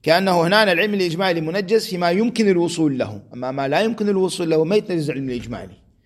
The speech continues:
قد يدعى هاي الدعوة. طبعًا هذا الشيخ جاي يشير، قلت فد إشكال، أكو من ي-، يعني جاوب بهذا الجواب. احنا هسه الجواب جاوبنا عنه، هو الشيخ اللي هم يعني جاوب عنه. الشيخ كان ما يريد يقول هنا قد بعضهم يجاوب هذا الجواب،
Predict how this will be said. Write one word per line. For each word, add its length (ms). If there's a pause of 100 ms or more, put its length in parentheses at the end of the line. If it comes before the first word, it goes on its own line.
(960)
قد 180
يدعى 360
هاي 200
الدعوة. 440
طبعًا 220
هذا 180
الشيخ 240
جاي 220
يشير، 240
قلت 300
فد 200
إشكال، 400
أكو 160
من 160
ي-، 160
يعني 220
جاوب 300
بهذا 320
الجواب. 420 (760)
احنا 160
هسه 180
الجواب 340
جاوبنا 400
عنه، 240
هو 120
الشيخ 260
اللي 220
هم 80
يعني 220
جاوب 280
عنه. 160
الشيخ 280
كان 260
ما 100
يريد 140
يقول 140
هنا 480 (340)
قد 160
بعضهم 340
يجاوب 400
هذا 220
الجواب، 420